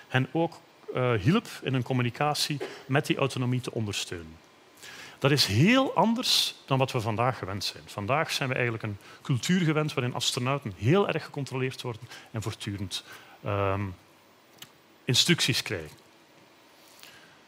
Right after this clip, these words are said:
En zo zien we dus dat die autonomie eigenlijk al op drie verschillende manieren is teruggekomen. Ik heb het gehad over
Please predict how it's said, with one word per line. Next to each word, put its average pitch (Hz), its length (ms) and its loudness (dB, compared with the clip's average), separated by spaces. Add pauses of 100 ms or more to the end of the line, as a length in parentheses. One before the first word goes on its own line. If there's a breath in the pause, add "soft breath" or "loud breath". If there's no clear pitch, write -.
En 156 300 2 (140)
zo 151 200 4
zien 233 280 6
we 220 80 4
dus 123 200 2
dat 147 140 0
die 170 120 0
autonomie 156 520 2
eigenlijk 185 360 4
al 156 80 4
op 131 160 0
drie 214 260 2
verschillende 190 500 2
manieren 160 400 0
is - 120 -2
teruggekomen. 85 520 -6 (840)
Ik 127 140 -4
heb 143 80 4
het 123 100 -2
gehad - 260 2
over 117 280 0